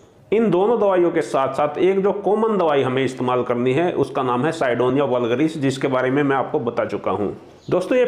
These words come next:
penis के size को बढ़ाने के लिए एक common दवाई है। चाहे आपको कारण कुछ भी रहा हो, किसी भी कारण से अगर आपके private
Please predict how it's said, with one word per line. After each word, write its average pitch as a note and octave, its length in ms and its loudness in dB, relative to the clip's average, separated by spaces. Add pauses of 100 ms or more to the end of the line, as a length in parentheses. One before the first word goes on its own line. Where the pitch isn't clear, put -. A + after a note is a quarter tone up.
(140)
penis D#3 320 0
के G#3 120 -2
size D#3 280 0
को F3 100 0
बढ़ाने D3+ 400 0
के E3+ 120 0
लिए F3+ 200 2
एक F3 120 -4
common D3 320 0
दवाई D#3+ 280 2
है। F3+ 380 -2
चाहे F3 300 2
आपको F#3+ 360 0
कारण F#3+ 320 0
कुछ F#3 240 -4
भी C#3 120 4
रहा C3 140 2
हो, A#2+ 200 2
किसी F3+ 300 -4
भी G#3 120 0
कारण C#3 300 0
से C#3 140 -2
अगर D3+ 200 2
आपके C3+ 440 -2
private B2+ 440 0